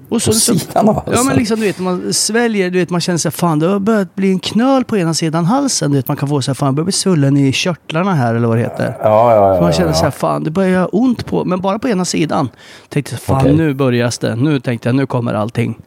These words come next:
Speaker 1: Nu kommer alla känslorna på en och samma gång.
Speaker 2: <laughs> Ja, på en och samma gång.
Speaker 1: Ja, och sen så tog jag en liten whisky på kvällen, bara en jätteliten. Eh,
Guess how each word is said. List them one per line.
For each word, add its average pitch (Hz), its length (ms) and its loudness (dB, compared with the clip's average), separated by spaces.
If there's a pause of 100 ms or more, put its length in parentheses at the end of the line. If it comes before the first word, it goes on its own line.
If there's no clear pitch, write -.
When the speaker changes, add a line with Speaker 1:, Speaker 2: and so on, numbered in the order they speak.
(600)
Speaker 1:
Nu 143 100 0
kommer 139 280 2
alla 131 320 -4
känslorna 123 440 -2
på 127 240 -4
en 127 300 0
och 127 120 -2
samma 120 320 -2
gång. 147 260 0
Speaker 2:
<laughs> - 80 -6
Ja, - 80 -2 (100)
på 131 120 2
en 127 420 4
och 131 100 2
samma 131 440 2
gång. 90 440 0
Speaker 1:
Ja, 208 260 0 (360)
och 240 140 0
sen 240 220 0
så 226 280 0
tog 233 320 -2
jag 214 60 0
en 214 100 0
liten 208 300 0
whisky 196 280 -2
på 190 100 -4
kvällen, 151 320 -2
bara 165 140 0
en 165 80 2
jätteliten. 127 680 -2 (460)
Eh, 127 300 2